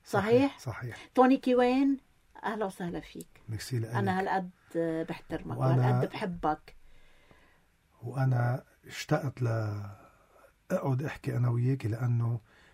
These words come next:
Speaker 2: اللي بحس عم بحكيه تحت الهوا هو ذاته بنحكيه فوق الهوا.
Speaker 1: صحيح.
Speaker 2: يعني لا في
Speaker 1: صح.
Speaker 2: حواجز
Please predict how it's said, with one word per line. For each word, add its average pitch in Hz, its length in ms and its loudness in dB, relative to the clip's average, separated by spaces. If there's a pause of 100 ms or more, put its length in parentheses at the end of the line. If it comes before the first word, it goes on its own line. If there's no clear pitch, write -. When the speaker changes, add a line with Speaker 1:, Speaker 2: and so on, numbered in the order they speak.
(120)
Speaker 2:
اللي 120 120 0
بحس - 360 -4
عم 113 140 -2
بحكيه 120 320 -2
تحت - 280 -4
الهوا 120 340 2
هو 123 220 2
ذاته 123 380 0
بنحكيه 117 400 0
فوق 117 240 -8
الهوا. 95 300 -8 (140)
Speaker 1:
صحيح. 220 480 -4
Speaker 2:
يعني 117 380 2 (400)
لا 135 100 6
في 147 140 2
Speaker 1:
صح. - 60 2
Speaker 2:
حواجز 143 720 6